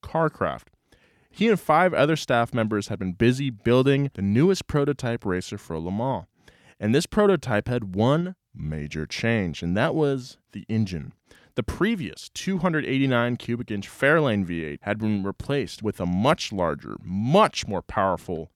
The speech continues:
big block four twenty-seven seven-liter V eight.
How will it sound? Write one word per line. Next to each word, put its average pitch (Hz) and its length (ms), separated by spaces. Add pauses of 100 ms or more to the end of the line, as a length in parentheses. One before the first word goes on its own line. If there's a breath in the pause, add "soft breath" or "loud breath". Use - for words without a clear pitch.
big 143 220
block 92 400 (240)
four 139 520
twenty-seven 113 1000 (180)
seven-liter 101 960 (400)
V 85 380
eight. - 400